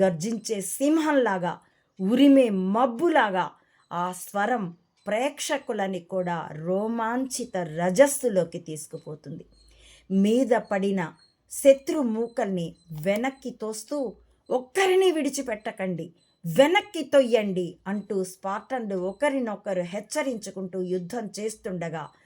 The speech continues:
జెక్సిస్ బానిస సేనల్ని వెనక్కి తోస్తూ స్పార్టన్లు వాళ్ళ కాళ్ళ కింద పొరలుగా రేగుతూ ఇసుక, మట్టి. ఈ దృశ్యంలో ఉన్న భావపు విలువల్ని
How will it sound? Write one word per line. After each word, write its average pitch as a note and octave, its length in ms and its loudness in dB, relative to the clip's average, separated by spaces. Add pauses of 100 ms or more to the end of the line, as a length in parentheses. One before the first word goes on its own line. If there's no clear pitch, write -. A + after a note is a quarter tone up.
(300)
జెక్సిస్ C4+ 600 4
బానిస B3+ 540 0 (100)
సేనల్ని A#3+ 680 -2
వెనక్కి A#3+ 580 -2
తోస్తూ G3 560 -8
స్పార్టన్లు F3 800 -8 (640)
వాళ్ళ F3+ 300 0
కాళ్ళ B3+ 520 0
కింద G3 340 -4 (760)
పొరలుగా G#3 720 2
రేగుతూ E3+ 720 -4 (120)
ఇసుక, G3 580 -6 (180)
మట్టి. D3+ 420 -12 (600)
ఈ A3 280 0
దృశ్యంలో A3 760 0
ఉన్న G3 280 -2
భావపు F#3+ 720 -4
విలువల్ని F3+ 880 0